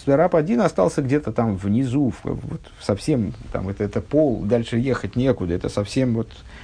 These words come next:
совсем самый низ. Так вот, Рэбе говорит, и те-, тем не менее, и вместе со всем этим, да, и между ними сопоставимости даже вроде мы не могли, не могли нащупать, только номинальную,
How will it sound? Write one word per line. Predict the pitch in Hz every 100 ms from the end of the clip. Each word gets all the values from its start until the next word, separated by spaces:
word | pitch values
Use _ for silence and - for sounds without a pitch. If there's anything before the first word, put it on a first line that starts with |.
| -
совсем | - 120 180 139
самый | 160 196 147
низ. | 110 90 - - - - - - -
Так | 98 98
вот, | 180 143
Рэбе | 135 117
говорит, | 107 110 101 117 110 254 - -
и | 127 131
те-, | 113 143 127
тем | 185 185
не | 156 175
менее, | 160 131 127 156 185
и | 160
вместе | 127 151 165 135
со | 135
всем | 131 165 143
этим, | 117 117 131
да, | 127 135
и | 104
между | 101 110 147 139
ними | 170 143
сопоставимости | 120 120 - 151 240 220 151
даже | 131 113
вроде | 135 117
мы | 110 110
не | 127
могли, | 135 139
не | 127 127
могли | 135 143
нащупать, | 127 131 - 131 113 -
только | 202 170
номинальную, | 143 139 143 127 107 104 101